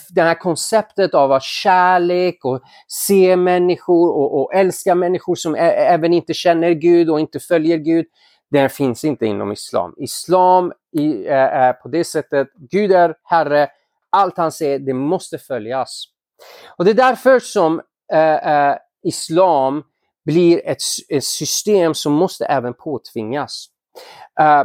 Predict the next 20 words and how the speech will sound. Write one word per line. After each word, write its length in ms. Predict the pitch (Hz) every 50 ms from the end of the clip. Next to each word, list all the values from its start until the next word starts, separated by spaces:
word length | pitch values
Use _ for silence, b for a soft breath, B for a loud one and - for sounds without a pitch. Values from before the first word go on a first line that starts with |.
| -
nu 120 | 180 180 180
kan 160 | - 220 202
man 120 | 196 190
säga, 200 | - - 190 165
men 260 | 165 165 165 170 170 -
tänk, 240 | - 196 196 190 - - _ - _ - - 175 165 147
men 300 | 175 156 156 160 - 165
vad, 240 | 156 165 - - 156
vad 140 | 165 160 156
säger 200 | - 190 165 160
muslimer 540 | 170 160 - - 156 160 139 143 139 139 -
om 380 | 143 135 135 131 135 123 - -
till 140 | - 135 135
exempel 340 | 127 - - 131 113 131 123
det 100 | 135 123
finns 260 | - 147 127 - -
människor 500 | 151 165 160 143 127 - - 139 131 135
i 60 | 131
muslimska 560 | 135 139 127 - - 147 139 127 - - 131
samhällen 580 | - - 185 190 190 156 131 113 104 117 131